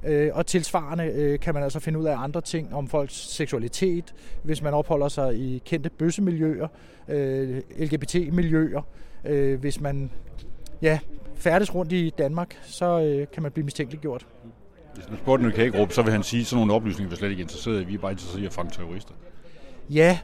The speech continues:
Speaker 1: altså man skal jo tænke på, at data, man opsamler, kan misbruges på forskellige vis.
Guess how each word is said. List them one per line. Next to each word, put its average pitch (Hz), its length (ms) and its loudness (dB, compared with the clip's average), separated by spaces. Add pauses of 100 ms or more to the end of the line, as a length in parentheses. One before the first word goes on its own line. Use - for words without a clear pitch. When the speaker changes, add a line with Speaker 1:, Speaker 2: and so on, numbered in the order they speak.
(160)
Speaker 1:
altså 156 240 2
man 170 120 2
skal 165 140 0
jo 160 60 2
tænke 220 280 0
på, 196 140 2
at 160 220 0
data, 190 420 2
man 165 160 -2
opsamler, 160 500 -2
kan 160 160 -2
misbruges 160 500 -2
på 151 120 -8
forskellige 170 500 -2
vis. - 480 -10